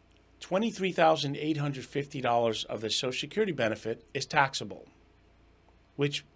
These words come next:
and a hundred percent of the fifty, which means that their adjustable gross income is seventy-three thousand eight hundred fifty dollars.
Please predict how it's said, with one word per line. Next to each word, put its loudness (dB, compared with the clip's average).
and 2
a -10
hundred 0
percent 2
of -2
the -12
fifty, -2
which -6
means 0
that -4
their 2
adjustable -2
gross -2
income -6
is 2
seventy-three 4
thousand 2
eight -4
hundred -6
fifty -10
dollars. 4